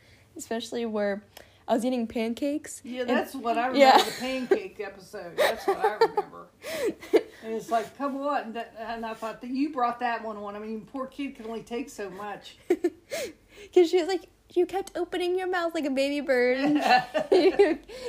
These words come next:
Speaker 1: you kept wanting food, so you kept opening your mouth."
Speaker 2: Yeah, I rem-, I do remember that. And you just, everything came up
Speaker 1: <laughs>
Speaker 2: like projectile.
Speaker 1: <laughs>
Speaker 2: But that's all right. The, the,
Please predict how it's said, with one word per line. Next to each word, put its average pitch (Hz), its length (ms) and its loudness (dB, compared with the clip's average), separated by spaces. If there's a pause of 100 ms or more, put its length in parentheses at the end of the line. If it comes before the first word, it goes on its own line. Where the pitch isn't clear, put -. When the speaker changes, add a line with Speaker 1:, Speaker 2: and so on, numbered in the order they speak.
(120)
Speaker 1:
you 311 140 6
kept - 360 4
wanting 339 320 4
food, 311 320 -2
so - 100 -6
you 285 60 -2
kept 277 240 -4
opening 294 400 -2
your 339 220 2
mouth." 254 520 -2 (1080)
Speaker 2:
Yeah, 190 260 -14 (100)
I 180 60 -16
rem-, 185 280 -18
I 196 100 -10
do 214 160 -14
remember 190 320 -12
that. 175 180 -10
And 202 60 -16
you 214 120 -14
just, 202 220 -14
everything 214 460 -8
came 190 280 -14
up - 240 -16 (340)
Speaker 1:
<laughs> - 320 -12
Speaker 2:
like 196 200 -16
projectile. - 800 -10 (760)
Speaker 1:
<laughs> 640 60 0 (1300)
Speaker 2:
But 101 320 -10 (100)
that's 107 240 -16
all 98 180 -14
right. 87 220 -14 (220)
The, - 180 -4 (220)
the, 208 220 -12